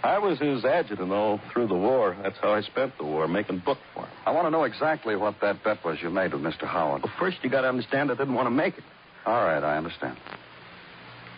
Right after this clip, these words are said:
Speaker 1: He bet me on account of he was dressed like a tramp. He could go down to the Bowery and live like one for a week. He could do it longer, he said, except he had to catch that boat. Eat anything a tramp does, drink anything, you know, the works,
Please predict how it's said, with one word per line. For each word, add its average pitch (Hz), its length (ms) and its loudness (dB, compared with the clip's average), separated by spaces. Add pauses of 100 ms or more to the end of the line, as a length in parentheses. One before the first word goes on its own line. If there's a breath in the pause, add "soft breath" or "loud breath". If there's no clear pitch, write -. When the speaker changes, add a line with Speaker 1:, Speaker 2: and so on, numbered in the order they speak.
(140)
Speaker 1:
He 196 360 2
bet 131 340 0
me 101 160 0
on 104 120 2
account 101 280 0
of 92 80 -2
he 92 100 -2
was 85 180 2 (120)
dressed 92 240 2
like 80 120 4
a 85 60 -2
tramp. 95 360 -2
He - 80 -12
could 87 140 -10
go 95 60 0
down 110 240 2
to 101 40 -4
the 92 80 -2
Bowery 110 460 4
and 101 100 2
live 104 200 2
like 90 280 2
one 107 160 0
for - 160 -2
a 95 80 4
week. 113 240 2 (100)
He 139 100 2
could 147 120 -2
do 180 120 4
it 117 80 -2
longer, 170 360 0
he 87 160 0
said, 117 160 2
except - 300 -4
he 104 80 -4
had 110 60 0
to 104 80 -4
catch - 260 -8
that 101 220 0
boat. 190 200 2 (640 loud breath)
Eat 175 220 4
anything 165 360 2
a 156 40 2
tramp 151 420 -2
does, 139 380 4 (420)
drink 131 260 0 (200)
anything, 120 960 2 (220)
you - 140 4
know, 78 320 0
the 90 100 2
works, 117 280 2